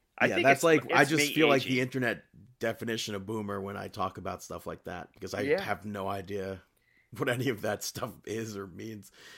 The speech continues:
Speaker 1: Seriously, I, I mean, even on the Grammys, there was a musician that I had no clue who, I hear her name, but I really don't know her at all.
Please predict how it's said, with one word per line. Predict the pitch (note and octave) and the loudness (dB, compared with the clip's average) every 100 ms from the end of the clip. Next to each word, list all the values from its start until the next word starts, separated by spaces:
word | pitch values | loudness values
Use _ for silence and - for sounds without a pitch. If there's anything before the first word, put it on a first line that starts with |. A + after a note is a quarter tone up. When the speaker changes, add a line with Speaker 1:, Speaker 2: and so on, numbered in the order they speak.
| - | -16
Speaker 1:
Seriously, | A#2+ - - - F3+ B3+ D4 - B2+ G#2 - | -14 -12 -10 0 2 4 2 -2 -2 -2 -4
I, | - - C#3 C3 - - C#3+ | -10 -10 -12 -16 -12 -2 0
I | |
mean, | D3+ D#3 - | 2 0 2
even | F#3 G3+ G3 | 6 8 8
on | E3+ | 6
the | |
Grammys, | C#3 D3 G3 D3+ B2 | 6 6 6 4 2
there | C3+ C3+ | 4 4
was | C3 | 4
a | C3+ B2 B2+ | 4 4 2
musician | C3+ A#2+ E3+ - B2+ | -4 -2 -2 -2 0
that | A#2 | 0
I | A2 | 2
had | A#2+ A2 B2 | 0 -2 -2
no | C3 C3 | -2 -2
clue | - C3+ B2 | -2 -2 0
who, | B2 B2 A#2+ | -2 -2 0
I | C3 | -2
hear | D3 F3+ | 0 0
her | D3+ | 0
name, | A2+ A2+ | 0 -2
but | F#2+ G#2+ | -2 -4
I | |
really | G#2+ A2 G2+ | -4 -6 -6
don't | F2+ F#2 - | -8 -12 -10
know | G#2 G2 | -6 -4
her | F2+ F2+ | -4 -8
at | E2+ | -8
all. | F2+ G#2+ | -4 -6